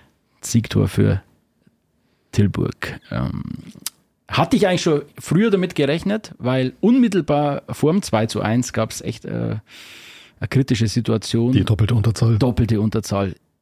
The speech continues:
Speaker 1: in der Verlängerung. Wie hast du die Strafen gesehen? Es waren Luca Gläser und, und Fabian Ribnicki,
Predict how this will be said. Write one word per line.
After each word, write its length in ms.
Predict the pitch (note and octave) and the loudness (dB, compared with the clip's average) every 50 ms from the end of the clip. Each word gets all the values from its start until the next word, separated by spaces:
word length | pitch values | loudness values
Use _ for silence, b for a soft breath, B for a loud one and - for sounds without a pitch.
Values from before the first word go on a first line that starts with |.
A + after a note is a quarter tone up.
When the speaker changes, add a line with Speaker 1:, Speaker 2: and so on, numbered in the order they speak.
| _ _ _ | _ _ _
Speaker 1:
in 340 | - D#3 E3+ F3+ F3+ F#3 D#3+ | -2 0 0 2 2 2 2
der 120 | D3+ C3 | 0 0
Verlängerung. 720 | - C3 A#2+ A#2+ B2+ C3 C3+ B2+ A#2+ A#2+ A2+ A2+ A2+ A2 - _ _ _ B B B B B B B B B B B B B _ _ _ _ _ _ _ _ _ _ - | 2 2 2 2 4 4 4 4 4 4 4 4 2 0 -2 _ _ _ B B B B B B B B B B B B B _ _ _ _ _ _ _ _ _ _ -6
Wie 160 | G#2 A2 A#2 | -2 0 2
hast 180 | A#2+ A2 - - | 2 2 0 0
du 60 | C3 | 0
die 120 | B2 A#2 | 2 2
Strafen 500 | G2+ - - G2+ F#2+ G2 G2+ G#2 G#2 G2+ _ _ _ - - - - - | 0 -2 -2 -4 -2 -2 -2 -2 -4 -4 _ _ _ -20 -20 -20 -16 -14
gesehen? 320 | - - - A2 G2+ G2 | -8 -4 -2 0 0 0
Es 180 | G#2+ G#2+ - G2+ | 0 -2 -2 -2
waren 1000 | G#2 A2+ A#2 A#2 A#2+ B2 B2 A#2+ B2 A#2+ B2 B2 B2 B2 A#2+ B2 B2 B2 B2 B2 | 0 0 2 2 2 2 2 2 2 2 0 2 2 2 2 2 2 2 2 4
Luca 300 | B2+ B2+ C#3 C3+ - C#3 | 4 4 2 2 0 -2
Gläser 500 | B2 - B2 B2 C3 C#3+ C3+ C3+ C#3 B2 | 0 0 0 2 2 2 2 2 0 0
und, 420 | - - B2+ B2+ B2 A#2+ A#2+ A#2 A2+ | 0 0 2 4 4 4 4 2 2
und 280 | A2+ A#2 A#2+ A#2+ A2+ | 2 2 2 2 2
Fabian 300 | - - A#2+ A#2+ B2+ A#2 | 2 0 0 2 2 2
Ribnicki, 540 | A#2+ A#2+ A#2 C3+ D3+ D3+ - - E3+ D#3+ D#3 | 2 0 0 0 -2 -2 -2 -4 -4 -4 -4